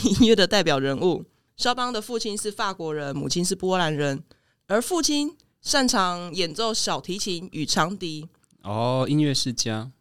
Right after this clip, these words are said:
Speaker 1: 没错，然后母亲她很会唱歌，然后也会弹钢琴。
Speaker 2: 嗯。
Speaker 1: 所以小时候在音乐的熏陶之下耳濡目染。他的父母啊，看他对音乐如此有兴趣，所以开始教他一些基本的音乐知识。到了六岁，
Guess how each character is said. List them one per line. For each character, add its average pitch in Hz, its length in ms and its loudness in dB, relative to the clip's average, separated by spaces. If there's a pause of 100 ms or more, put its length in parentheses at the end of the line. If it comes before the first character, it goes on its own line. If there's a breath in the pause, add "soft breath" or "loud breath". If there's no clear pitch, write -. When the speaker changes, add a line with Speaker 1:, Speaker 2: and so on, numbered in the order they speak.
(200)
Speaker 1:
没 226 120 2
错， 262 320 -2
然 202 100 -2
后 302 180 2
母 214 200 4
亲 262 180 2
她 285 160 2
很 190 320 -2
会 247 100 4
唱 247 240 2
歌， 226 220 -4
然 196 140 -6
后 240 140 -4
也 156 220 -8
会 220 140 0
弹 214 160 0
钢 185 160 2
琴。 156 320 -2 (560)
Speaker 2:
嗯。 113 260 -2
Speaker 1:
所 92 160 -4
以 247 80 0
小 202 200 -2
时 185 160 -4
候 226 120 2
在 214 440 0
音 226 120 -2
乐 254 200 6
的 175 260 4
熏 285 240 -2
陶 247 140 2
之 214 120 -4
下 214 240 4 (120)
耳 160 100 6
濡 151 180 2
目 226 220 0
染。 165 260 0 (260)
他 254 120 0
的 262 100 4
父 262 220 -2
母 196 160 2
啊， 160 100 2
看 233 200 0
他 226 120 4
对 233 280 2
音 214 160 0
乐 208 160 4
如 185 180 2
此 214 140 -4
有 165 120 0
兴 190 240 4
趣， 170 300 0 (240 soft breath)
所 220 140 -4
以 - 20 -4
开 208 180 0
始 196 120 -2
教 180 120 2
他 196 200 2
一 180 60 4
些 180 180 2
基 185 180 -2
本 165 160 -2
的 - 80 -6
音 165 160 -2
乐 170 100 0
知 - 180 -8
识。 - 360 0 (400)
到 240 160 4
了 202 140 0
六 226 260 0
岁， 190 420 -6